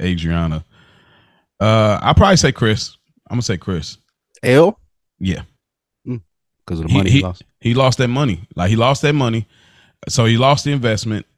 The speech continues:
Speaker 1: He, his girl mad at him. I imagine, you know, Hesh and them mad at him. You know what I mean? So he didn't really gain anything from this episode.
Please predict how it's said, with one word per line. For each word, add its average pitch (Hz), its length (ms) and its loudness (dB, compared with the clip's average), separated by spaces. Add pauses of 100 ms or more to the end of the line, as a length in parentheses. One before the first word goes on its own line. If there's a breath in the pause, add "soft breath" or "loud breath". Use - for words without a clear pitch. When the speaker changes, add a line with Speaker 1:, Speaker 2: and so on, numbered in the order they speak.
(240)
Speaker 1:
He, 107 140 -6
his 95 280 -2
girl 123 280 4
mad 98 280 2
at 90 120 0
him. 90 180 -4
I 87 60 -6
imagine, 98 640 -2
you 101 60 -2
know, 85 140 -2
Hesh 120 320 0
and 107 80 -4
them 95 160 0
mad 92 260 0
at 87 140 -6
him. 85 120 -8
You 107 60 -4
know 110 80 -2
what 107 60 -2
I 104 40 -4
mean? 110 180 -2
So 98 280 0 (300 loud breath)
he 156 160 2
didn't 165 180 2
really 143 220 2
gain 123 420 0
anything 110 480 -4
from 98 140 -6
this 98 160 -4
episode. 90 500 -4